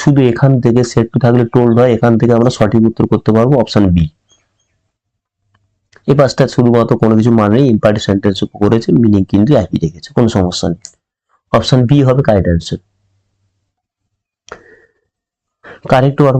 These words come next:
বলছে, কারেক্টলি স্পেলড বলেছে, স্পেলড মানে বানান ঠিক,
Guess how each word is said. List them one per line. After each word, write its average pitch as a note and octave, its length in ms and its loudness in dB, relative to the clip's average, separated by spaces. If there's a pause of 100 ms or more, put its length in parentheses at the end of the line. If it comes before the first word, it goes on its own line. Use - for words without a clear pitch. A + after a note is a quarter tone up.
বলছে, C3+ 240 0 (720)
কারেক্টলি A#2+ 480 0
স্পেলড B2 280 0 (120)
বলেছে, A2+ 280 0
স্পেলড B2 420 0 (220)
মানে A2+ 120 2 (100)
বানান A2+ 220 2 (100)
ঠিক, C3+ 120 -2